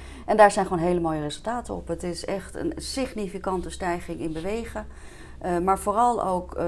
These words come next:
een stijging in beleving van samenwerken. Eh, stijging in gezondere, bewustere keuzes maken. Er is ook onderzocht wat de beïnvloeding naar, naar de rest, eh, naar de omgeving toe is.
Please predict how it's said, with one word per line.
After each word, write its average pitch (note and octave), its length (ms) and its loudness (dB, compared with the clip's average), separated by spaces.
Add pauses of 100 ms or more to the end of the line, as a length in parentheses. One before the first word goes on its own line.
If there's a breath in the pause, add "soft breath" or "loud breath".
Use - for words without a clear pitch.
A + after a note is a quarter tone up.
(140)
een F3+ 140 -2
stijging G3+ 540 0
in F3 140 0
beleving F3+ 500 0
van E3 180 -4
samenwerken. A3 720 -4 (420 loud breath)
Eh, F3 120 -2 (200)
stijging F#3 600 0
in D#3+ 280 0
gezondere, F3 540 -2
bewustere E3 420 -6
keuzes A3+ 360 -2
maken. F#3+ 280 -2
Er F3+ 60 0
is F3 100 -4
ook F#3+ 180 2
onderzocht F3 540 2 (280 loud breath)
wat E3+ 220 6
de E3 60 -2
beïnvloeding E3+ 600 2
naar, D#3 180 -2
naar D#3 240 2
de D3 60 0
rest, F#3 460 -2
eh, D#3 120 -4 (160)
naar D#3 140 0
de D3+ 100 -2
omgeving G#3+ 500 0
toe G3+ 220 -2
is. G#3 140 -6